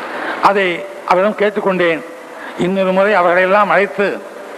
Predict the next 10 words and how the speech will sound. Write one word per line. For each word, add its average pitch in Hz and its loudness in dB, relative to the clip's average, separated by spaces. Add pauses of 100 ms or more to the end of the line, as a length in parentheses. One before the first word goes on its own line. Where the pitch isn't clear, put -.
(240)
கொடுக்கும்போது 208 0 (520)
ஒவ்வொருவரையும் 226 2
படம் 196 2
எடுத்து 202 -2
வைத்துக் 180 0
கொள்ள 175 2
வேண்டும் 165 0 (260)
என்று 170 2
நான் 147 2
கேட்டுக்கொண்டிருக்கின்றேன். 147 0